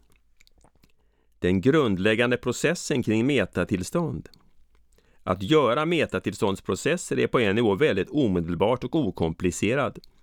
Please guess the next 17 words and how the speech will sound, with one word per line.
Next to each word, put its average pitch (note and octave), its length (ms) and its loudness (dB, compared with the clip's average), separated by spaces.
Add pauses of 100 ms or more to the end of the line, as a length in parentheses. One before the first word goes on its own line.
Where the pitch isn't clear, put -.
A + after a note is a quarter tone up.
(520)
Först - 380 2
skapar E3 380 2
man D#3+ 220 0
tillgång B2+ 480 0
till D3 140 -4
tanke A2+ 480 0
eller G#2+ 140 0
känsla A2+ 560 0
för A#2 80 0
att A2+ 60 -2
sedan A2 220 0
applicera B2 540 0
den A2+ 160 0
på G2 100 0
något G#2 220 0
annat F#2+ 320 0
tillstånd. G#2 640 -4